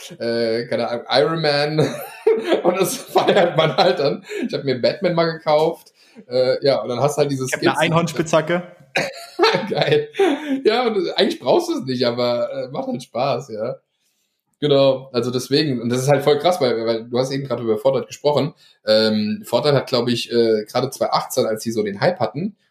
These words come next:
Speaker 1: und ich glaub, das ist immer noch ähnlich von den Umsätzen, haben die, äh, ich glaub, zwei Komma fünf Milliarden Gewinn gemacht in dem Jahr.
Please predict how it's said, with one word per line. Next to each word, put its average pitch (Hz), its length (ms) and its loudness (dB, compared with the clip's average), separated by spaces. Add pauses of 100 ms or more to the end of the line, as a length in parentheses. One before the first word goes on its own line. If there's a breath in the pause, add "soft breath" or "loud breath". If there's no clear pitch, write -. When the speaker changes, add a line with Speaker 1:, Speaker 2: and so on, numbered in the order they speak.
Speaker 1:
und 110 80 -6
ich 107 80 -6
glaub, 117 180 2
das 113 120 -6
ist - 340 -8
immer 185 160 4
noch 127 320 -4
ähnlich 143 380 2
von 113 100 0
den 110 120 2
Umsätzen, 113 600 0 (240 soft breath)
haben 120 220 2
die, 120 260 4
äh, 113 160 4
ich 110 100 -2
glaub, 110 160 -4
zwei 120 240 0
Komma 135 220 -2
fünf 151 260 -8
Milliarden 127 420 0
Gewinn 117 280 0
gemacht 220 320 0
in 202 80 -4
dem 196 140 -2
Jahr. 220 360 -4